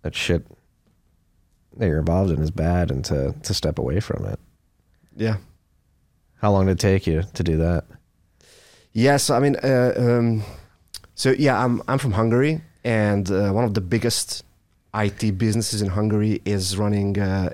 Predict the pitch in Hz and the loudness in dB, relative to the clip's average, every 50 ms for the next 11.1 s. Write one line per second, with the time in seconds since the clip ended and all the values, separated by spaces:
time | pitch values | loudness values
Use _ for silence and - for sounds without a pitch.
0 | - - - 101 98 92 92 92 90 87 - _ - - 110 104 104 - - 147 | -6 -6 -4 -2 -2 -2 -2 -2 -4 -4 -8 _ -6 -4 -2 -2 -2 -2 -4 -4
1 | 143 151 - - - _ _ _ _ _ _ _ 101 95 117 135 - 98 98 92 | -4 -4 -8 -14 -20 _ _ _ _ _ _ _ -10 -8 -8 -8 -6 -6 -8 -8
2 | - - - 73 76 65 64 - - - - _ _ - 98 90 98 - - - | -8 -8 -8 -6 -6 -6 -6 -10 -12 -16 -20 _ _ -18 -16 -12 -12 -12 -12 -12
3 | - - _ - _ - 107 - - 113 110 113 127 135 143 143 - - - - | -20 -20 _ -20 _ -20 -16 -8 -6 -6 -4 -4 -4 -6 -6 -8 -12 -16 -20 -16
4 | - - 101 90 82 82 78 76 - - - - - - - - 95 85 78 76 | -4 0 2 2 2 2 2 0 -2 -4 -8 -12 -12 -12 -6 -2 0 0 2 2
5 | 67 - - 104 95 85 87 82 - - 87 82 78 - - - - - 76 87 | 0 0 0 0 2 2 2 0 0 0 0 0 0 0 -2 -2 -2 -2 -4 -4
6 | 95 - - - _ _ _ _ _ _ - - 90 80 - 104 107 135 151 156 | -6 -10 -18 -20 _ _ _ _ _ _ -8 -4 -2 -2 0 0 2 4 4 4
7 | 151 143 135 135 139 131 117 113 - - 127 117 123 117 107 117 87 - - 123 | 4 4 4 4 4 4 2 2 2 0 0 0 0 0 -2 -4 -6 -4 -2 -2
8 | 113 113 - - 107 117 - - _ _ _ 120 98 123 135 113 - - 120 110 | -2 -2 -2 -4 -6 -6 -8 -10 _ _ _ -4 -2 0 0 0 0 0 0 0
9 | 107 110 113 113 135 139 127 117 117 120 113 107 82 - - - 113 110 - - | 0 0 0 2 2 4 4 4 4 2 2 2 0 -2 -4 -4 -2 -2 -2 -4
10 | 90 101 90 95 113 113 110 101 - - - _ _ - 120 117 117 117 117 113 | -4 -4 -2 -2 0 0 -2 -2 -4 -8 -18 _ _ -6 -2 0 0 2 2 0
11 | 107 | 0